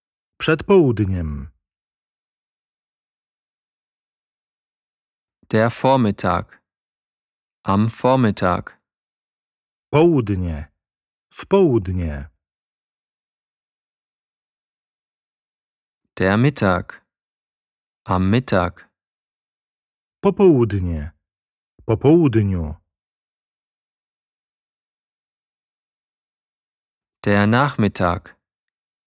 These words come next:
Speaker 2: Am Nachmittag.
Speaker 1: Wieczór.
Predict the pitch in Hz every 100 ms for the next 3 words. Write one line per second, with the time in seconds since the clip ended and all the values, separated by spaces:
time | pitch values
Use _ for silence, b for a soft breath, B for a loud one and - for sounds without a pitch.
0 | _ - 92 92 113 135 - 104 - 92
1 | 92 - _ _ _ _ _ _ _ -
2 | 110 151 104 98 87 80